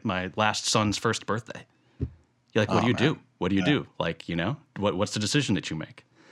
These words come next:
Speaker 1: Well, if you think about it ahead of time, you already ha-, kind of have an idea and you can sort of figure it out. But, like, yeah, it's tough. So I'm really glad that you brought that up because here's someone in, in yourself,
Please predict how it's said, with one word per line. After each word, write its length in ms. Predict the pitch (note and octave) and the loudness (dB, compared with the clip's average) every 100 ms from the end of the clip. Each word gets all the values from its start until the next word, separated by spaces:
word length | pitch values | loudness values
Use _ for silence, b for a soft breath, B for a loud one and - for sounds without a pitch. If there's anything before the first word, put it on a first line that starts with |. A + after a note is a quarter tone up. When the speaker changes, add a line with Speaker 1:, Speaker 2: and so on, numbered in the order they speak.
| b b - | b b 0
Speaker 1:
Well, 100 | G2+ | 2
if 100 | A2 | 2
you 60 | |
think 220 | F#2 C3+ | 2 2
about 160 | A#2 G#2+ | 4 2
it 80 | F2+ | 4
ahead 160 | A#2+ | 2
of 60 | D#3+ | 2
time, 260 | - F2 F2+ | 0 0 2
you 80 | F#2 | 2
already 220 | F#2 E2+ | 2 0
ha-, 80 | F2 - - | -6 -14 -6
kind 160 | G2 | -4
of 80 | F2+ | -2
have 180 | F#2+ F2 | -2 -2
an 60 | E2 | -2
idea 440 | D#2+ G2 A2+ F2 | -2 0 2 2
and 140 | E2+ | 0
you 60 | F2+ | -2
can 200 | - E2 | -4 -6
sort 180 | - E2+ | -4 -6
of 40 | |
figure 200 | - D#2 | -6 -4
it 60 | F2 | -2
out. 200 | F#2+ - | -2 -4
But, 80 | C2 | -8
like, 260 | D2+ - - b b b b | -10 -14 -20 b b b b
yeah, 120 | B2+ | 0
it's 140 | A#2+ - | 0 2
tough. 260 | E3+ A#2+ | 2 2
So 300 | - A#2+ G#2 A2+ | 2 4 4 4
I'm 140 | A#2 | 4
really 180 | C#3+ F3+ | 4 2
glad 320 | A#2+ A2+ A#2+ | 4 4 4
that 180 | A#2 - | 0 -2
you 60 | G#2+ | 0
brought 240 | A2 G#2+ | 0 2
that 180 | G2+ F#2+ | 0 2
up 160 | C3 - | 0 -2
because 580 | F2 F#2+ E2+ D#2+ - - b b b b b b - | -4 -2 -2 -2 -4 -6 b b b b b b 0
here's 260 | A2+ C3 | 2 4
someone 440 | - A2 A2 A2 G#2+ | 4 4 6 4 2
in, 360 | G#2 G2 F#2 | 2 2 2
in 160 | - F#2 | 0 -2
yourself, 800 | F2 - G2+ G#2+ F2 - - | -2 0 2 2 0 -6 -18